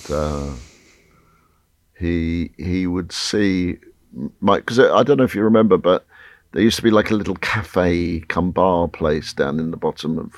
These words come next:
of Morgan. And so I'm sure that Chris would hang out down there and chat to whoever was coming through, you know.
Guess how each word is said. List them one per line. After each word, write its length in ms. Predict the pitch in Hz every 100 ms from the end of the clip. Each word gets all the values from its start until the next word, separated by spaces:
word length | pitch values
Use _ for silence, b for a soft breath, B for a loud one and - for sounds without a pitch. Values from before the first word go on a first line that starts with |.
| -
of 120 | - -
Morgan. 480 | 73 76 71 67 71 B B B B B B
And 180 | - 82
so 140 | - 82
I'm 80 |
sure 180 | 90 98
that 120 | 90 -
Chris 260 | 85 -
would 100 | -
hang 200 | 82 76
out 280 | 76 67 -
down 260 | 69 71 71
there 340 | 76 71 69
and 260 | 71 71 - -
chat 260 | - - -
to 140 | 82
whoever 320 | 80 82 71
was 160 | 78 76
coming 360 | - 85 69 71
through, 380 | - 82 73 76
you 100 | 71
know. 220 | 67